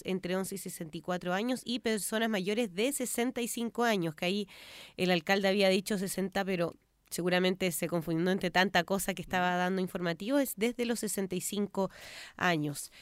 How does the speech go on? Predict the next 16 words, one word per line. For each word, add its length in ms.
Eh, 300
los 140
horarios 360
de 60
atención 420
vamos 220
ahí 200
a, 160
a 100
dejárselos 460
a 20
Jaime 320
también 360
por 140
cualquier 360
consulta, 760